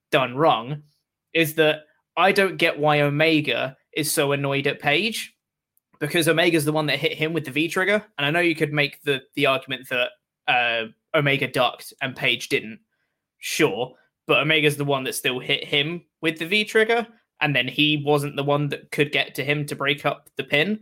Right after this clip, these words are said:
I feel like it might have worked slightly better in my head anyway, if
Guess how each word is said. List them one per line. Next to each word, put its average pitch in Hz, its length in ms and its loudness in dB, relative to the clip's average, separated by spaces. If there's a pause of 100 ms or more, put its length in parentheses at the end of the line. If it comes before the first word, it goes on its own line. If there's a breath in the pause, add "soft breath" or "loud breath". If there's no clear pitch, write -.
(220 soft breath)
I 147 80 -2
feel 165 220 4
like 151 160 6
it 147 120 2
might 156 300 2
have 143 140 2
worked 139 240 2
slightly 151 340 0
better 131 320 -4
in 123 80 -10
my 127 160 -4
head 127 240 -4
anyway, 123 500 -2 (260 soft breath)
if - 420 -2